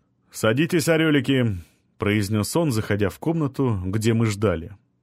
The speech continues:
Он сверился со списком и вызвал нас в алфавитном порядке,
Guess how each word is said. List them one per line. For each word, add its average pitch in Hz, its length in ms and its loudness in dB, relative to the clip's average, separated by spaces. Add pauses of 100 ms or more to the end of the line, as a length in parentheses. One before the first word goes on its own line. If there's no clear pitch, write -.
(100)
Он 170 220 0
сверился 139 480 0
со 110 160 -2
списком 127 540 -2
и - 20 0
вызвал 127 440 0
нас 147 340 -2
в 110 60 0
алфавитном 117 600 0
порядке, 139 640 0